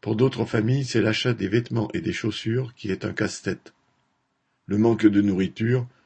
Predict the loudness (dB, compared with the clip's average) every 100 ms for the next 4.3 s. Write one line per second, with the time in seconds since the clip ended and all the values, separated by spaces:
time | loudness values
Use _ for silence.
0 | _ -8 -2 -2 2 2 2 0 -2 -2
1 | -2 -6 -2 -2 -4 -6 _ _ _ -6
2 | -2 2 2 2 0 0 -2 2 2 2
3 | 0 -2 -2 -4 -2 -2 -2 -6 -6 -4
4 | 0 0